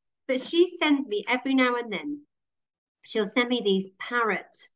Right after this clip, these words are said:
um, TikToks, whatever,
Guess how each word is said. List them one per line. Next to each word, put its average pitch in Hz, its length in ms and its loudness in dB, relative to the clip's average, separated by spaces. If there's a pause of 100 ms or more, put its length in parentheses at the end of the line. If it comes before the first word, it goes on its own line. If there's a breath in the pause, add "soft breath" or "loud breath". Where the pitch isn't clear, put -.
(1080)
um, 170 640 -2 (1040)
TikToks, - 680 0 (180)
whatever, 208 640 0